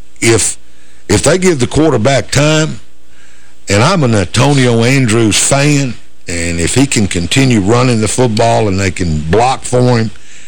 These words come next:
and give him a little room, um, you know, because the Titans gonna have to score some to win, it's no doubt. The defense is gonna give up some.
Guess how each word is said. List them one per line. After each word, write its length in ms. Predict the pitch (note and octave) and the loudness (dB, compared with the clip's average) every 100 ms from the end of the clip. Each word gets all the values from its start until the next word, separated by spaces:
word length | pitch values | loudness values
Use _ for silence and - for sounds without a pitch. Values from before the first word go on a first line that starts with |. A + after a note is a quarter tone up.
| - - | -10 -2
and 300 | E2 E2+ D2+ | 0 2 2
give 140 | A#2+ | 2
him 140 | A#2+ | 2
a 60 | G#2+ | 2
little 260 | A2+ A#2 F#2+ | 2 2 2
room, 460 | B2 C#3+ D3 C#3+ - - - - - - - D2 | 4 4 2 0 -6 -10 -10 -10 -10 -10 -8 -4
um, 420 | F#2+ F#2+ - - - - - - - - - - - - - - - - - | -4 -4 -6 -8 -10 -10 -10 -10 -10 -10 -10 -10 -10 -10 -10 -10 -12 -12 -4
you 80 | E3+ | 0
know, 140 | B2 F3 | 2 2
because 300 | G3 C#3 B2 | 2 2 2
the 60 | |
Titans 380 | G#2+ G3+ A3 A#2+ | 2 2 2 2
gonna 140 | A#2 | 2
have 160 | G#2+ G2 | 2 0
to 80 | - | 0
score 380 | - A#2 A#2+ F2+ | 0 2 2 2
some 320 | - D2+ C2 | 0 0 -2
to 80 | C#2 | -2
win, 460 | D#2 A2 D#2+ D2+ | 0 2 0 -2
it's 200 | G2 - | -2 -2
no 160 | E2+ D2+ | 0 0
doubt. 400 | D2 F#2+ C#2+ - | 0 0 0 -4
The 60 | D#2 | 0
defense 520 | B2 D3 F#2+ D#2+ D2+ | 2 2 0 -2 -2
is 100 | C#2+ | -2
gonna 200 | D#2+ C2+ | -2 -2
give 240 | C#2+ C#2 | -2 0
up 200 | E2 D2 | 0 0
some. 380 | - D2+ - - | -2 -4 -6 -8